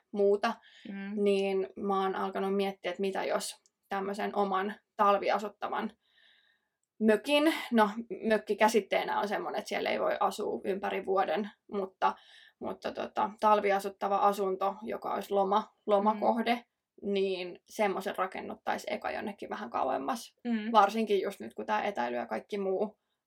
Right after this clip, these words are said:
Speaker 1: on tässä tullut jäädäkseen, niin sit siellä pystyisi tehdä ihan hyvin vaikka puolet vuodesta töitäkin, ja, ja sit olisi ehkä joku pienempi kämppä jossain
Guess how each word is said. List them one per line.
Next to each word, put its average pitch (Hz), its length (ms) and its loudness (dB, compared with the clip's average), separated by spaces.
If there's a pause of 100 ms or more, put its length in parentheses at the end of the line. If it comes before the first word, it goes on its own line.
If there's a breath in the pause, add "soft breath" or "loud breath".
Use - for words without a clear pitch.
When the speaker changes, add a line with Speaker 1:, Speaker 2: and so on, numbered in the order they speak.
Speaker 1:
on 202 240 0
tässä - 420 -6 (200)
tullut 202 320 -6
jäädäkseen, 226 600 -4
niin 233 80 -6
sit 214 180 -8
siellä 240 220 -8
pystyisi 226 400 -6
tehdä 208 200 -6
ihan 208 200 -4
hyvin 202 280 -6
vaikka - 220 -10 (460 soft breath)
puolet 196 360 -4
vuodesta - 480 -6 (800)
töitäkin, 196 800 -4
ja, 202 280 -4
ja 202 160 -6
sit 190 280 -12
olisi 220 320 -8
ehkä - 240 -10
joku - 260 -10
pienempi - 400 -8
kämppä - 320 -10
jossain - 440 -10